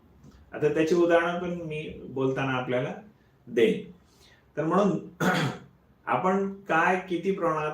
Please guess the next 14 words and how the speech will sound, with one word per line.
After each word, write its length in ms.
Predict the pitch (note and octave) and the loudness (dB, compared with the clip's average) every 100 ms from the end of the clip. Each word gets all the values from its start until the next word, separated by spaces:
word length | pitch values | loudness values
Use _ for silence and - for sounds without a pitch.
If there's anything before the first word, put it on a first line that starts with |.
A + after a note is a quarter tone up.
| - | -4
कसं 240 | D#3+ - F3+ - | -2 2 0 0
खावं, 500 | C3 A#2+ A#2 A#2 - - | -2 -2 -6 -8 -10 -6
कोणते 340 | C3+ D3 E3 | -4 -4 -4
संस्कार 420 | D#3 C#3 - C#3+ | -4 -6 -6 -6
आहारावर 540 | C3+ B2 B2 B2 A#2+ A#2 | -4 -6 -6 -6 -6 -8
करावे, 420 | A#2+ G#2+ G#2 G#2+ - - _ _ - | -8 -8 -6 -8 -10 -20 _ _ -2
हे 120 | E3+ | 0
फार 260 | F3 F#3 | 2 2
महत्त्वाचं 500 | D#3 A#2+ A#2 G#2 - | 2 -2 -4 -10 -12
आहे. 100 | - - _ _ _ _ | -18 -20 _ _ _ _
आणि 200 | A#2 E3 | 0 0
आपल्याकडे 920 | E3+ C#3+ - E3+ F#3 F#3 D3 C#3+ D3 - _ _ C#3+ | 2 0 0 2 2 2 2 2 -2 -10 _ _ 0
हे 220 | F3 G3 | 4 4
सगळं 520 | E3+ D3+ D#3 E3+ E3+ | 0 -4 2 4 4